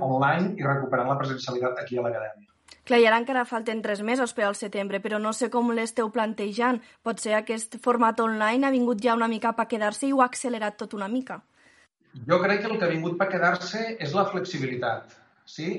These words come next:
Speaker 1: Em, clar, no ho sabem, és que no ho sabem el que passarà d'aquí al setembre, perquè ara imagina't tu de que,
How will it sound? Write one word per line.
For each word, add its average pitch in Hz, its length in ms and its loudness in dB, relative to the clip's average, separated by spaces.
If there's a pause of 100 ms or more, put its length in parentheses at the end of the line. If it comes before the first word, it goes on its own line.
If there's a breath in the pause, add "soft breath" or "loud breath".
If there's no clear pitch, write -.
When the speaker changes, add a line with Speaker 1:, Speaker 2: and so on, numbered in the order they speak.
(100)
Speaker 1:
Em, 123 720 -4 (480 soft breath)
clar, 175 160 4
no 175 140 4
ho - 60 0
sabem, - 360 2
és - 80 -6
que 143 100 -6
no - 120 0
ho - 40 -2
sabem 143 300 2
el - 80 -2
que 127 140 -6
passarà 120 340 -4
d'aquí 123 220 -6
al 123 80 -6
setembre, 117 580 -10
perquè 123 320 -4
ara 170 140 2
imagina't 175 420 0
tu 190 160 4
de 208 140 4
que, 151 140 2